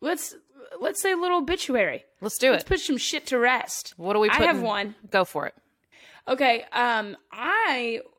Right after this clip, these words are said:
Speaker 1: would like to say an obituary to sneaky lovers
Speaker 2: Mm-hmm.
Speaker 1: who put their, uh,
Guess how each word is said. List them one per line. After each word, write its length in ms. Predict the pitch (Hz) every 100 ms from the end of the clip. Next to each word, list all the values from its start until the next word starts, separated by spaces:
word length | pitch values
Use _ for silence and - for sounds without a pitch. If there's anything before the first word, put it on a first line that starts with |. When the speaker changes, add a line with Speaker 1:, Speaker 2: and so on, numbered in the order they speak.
| _ 208
Speaker 1:
would 200 | 247 247
like 160 | 226
to 80 | 254
say 120 | 247 240
an 60 |
obituary 960 | 214 226 285 320 269 226 202 202 190 202 _ _ _ _
to 640 | - 277 254 240 226 214 -
sneaky 760 | - - - 247 269 262 247
lovers 720 | 233 233 240 202 196 - - - _ -
Speaker 2:
Mm-hmm. 840 | 170 165 165 175 240 151 202 208 147 _ -
Speaker 1:
who 640 | 254 254 247 240 233 220 - _ _ _ _
put 400 | - 277 277 277 -
their, 640 | 214 226 226 226 220 208 - -
uh, 480 | 208 190 185 196